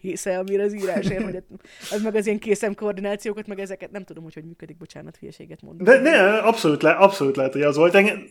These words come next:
Speaker 2: ne, nem, engem, engem elküldtek különben egy ilyen, egy ilyen specialistához, aki megnézte, és az volt a,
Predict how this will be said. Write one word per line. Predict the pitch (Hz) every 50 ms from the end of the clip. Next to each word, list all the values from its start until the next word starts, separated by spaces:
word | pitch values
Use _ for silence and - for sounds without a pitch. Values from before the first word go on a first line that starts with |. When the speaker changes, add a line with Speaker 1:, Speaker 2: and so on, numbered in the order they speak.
| _ -
Speaker 2:
ne, | 202 196 202 208 190
nem, | 185 180 185 170
engem, | 160 165 170 165 175 180
engem | 180 185 175 170 180 190
elküldtek | 226 226 170 - - 143 135 - 147 143
különben | - 156 147 143 147 147
egy | 143 139 135
ilyen, | 143 139 139 143 151 151
egy | 156 139 139
ilyen | 143 143 139 135 143 143 143 147 151 151 -
specialistához, | - - - 143 135 - 135 139 135 - - 139 135 139 147 147
aki | 143 - 151 151 151
megnézte, | 147 147 143 139 143 139 - 156
és | 151 147 -
az | 160 139
volt | 147 143 139 135 143
a, | 139 143 143 - -